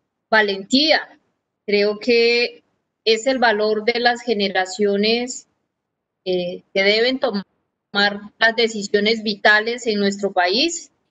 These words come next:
Eh, al colectivo Somos Uno por sus aportes.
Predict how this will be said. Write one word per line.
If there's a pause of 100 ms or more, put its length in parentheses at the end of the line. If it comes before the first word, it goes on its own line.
(160)
Eh,
al
colectivo
Somos
Uno (220)
por
sus
aportes.